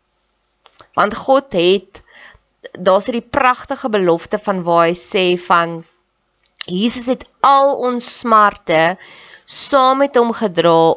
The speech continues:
op die kruis. Met ander woorde, wat dit vir my sê, is God het 'n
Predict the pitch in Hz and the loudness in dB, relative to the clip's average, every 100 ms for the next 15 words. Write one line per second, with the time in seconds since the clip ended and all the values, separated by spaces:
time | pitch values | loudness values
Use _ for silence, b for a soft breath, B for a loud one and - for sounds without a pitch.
0 | - 180 170 175 - 165 - - - 208 | 0 -2 -4 -6 -4 -4 -2 -4 -6 -12
1 | - - B B B B 240 254 - 254 | -16 -20 B B B B 0 0 2 2
2 | 311 330 262 247 214 226 233 233 185 202 | 2 0 0 2 2 0 -2 0 2 2
3 | 277 - 185 220 - 311 - 302 - 240 | -2 0 0 0 -4 -4 -2 0 0 -2